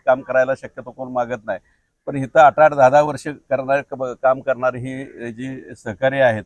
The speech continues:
किंवा सेवक आहेत त्यांना खरं तर आधार देण्याचं काम चोरगे साहेबांच्या माध्यमातून होतंय. त्यांची पगारवाढ असेल, त्यांचं पीपीएफ असेल, त्यांचा इन्शुरन्स असेल, त्यांच्या कुटुंबाची जबाबदारी असेल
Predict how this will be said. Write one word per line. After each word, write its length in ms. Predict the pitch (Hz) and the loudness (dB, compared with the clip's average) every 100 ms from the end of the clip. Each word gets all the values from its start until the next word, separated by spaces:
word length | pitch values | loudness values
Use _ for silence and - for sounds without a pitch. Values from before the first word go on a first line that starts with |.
| - | -6
किंवा 200 | 117 127 | -4 -4
सेवक 400 | - 117 127 123 | -6 -8 -4 -4
आहेत 220 | 98 90 _ _ _ _ _ - | -4 -8 _ _ _ _ _ -4
त्यांना 360 | 151 160 185 | -2 2 2
खरं 260 | 180 165 170 | 0 -4 -4
तर 220 | 175 180 | 0 0
आधार 340 | 147 139 160 | 4 6 4
देण्याचं 380 | 160 151 147 131 | 2 -6 -8 -8
काम 220 | 143 147 | -2 -2
चोरगे 420 | 147 139 131 139 135 | -2 -10 -8 -8 -6
साहेबांच्या 480 | 135 127 127 135 | -4 -2 -4 -6
माध्यमातून 500 | 131 127 123 123 110 | -6 -6 -8 -10 -10
होतंय. 360 | 117 104 - 92 _ _ _ - | -10 -10 -10 -12 _ _ _ -14
त्यांची 260 | 123 - 143 | -14 -12 -8
पगारवाढ 480 | 135 131 139 139 | -2 2 4 2
असेल, 400 | 131 - 104 98 90 | 2 -2 -12 -14 -14
त्यांचं 280 | 120 113 - | -14 -12 -14
पीपीएफ 460 | 110 120 135 131 127 | -14 -14 -12 -6 -2
असेल, 360 | 110 113 107 | -2 -4 -10
त्यांचा 280 | 107 113 127 | -8 -8 -6
इन्शुरन्स 460 | 120 113 131 131 117 | -8 -8 -8 -8 -6
असेल, 280 | 117 117 101 | -10 -10 -14
त्यांच्या 300 | 120 113 131 | -14 -14 -16
कुटुंबाची 540 | 120 135 131 127 131 | -14 -8 -4 -4 -4
जबाबदारी 440 | 127 127 120 131 | -6 -4 -4 -6
असेल 300 | 123 107 107 | -6 -8 -16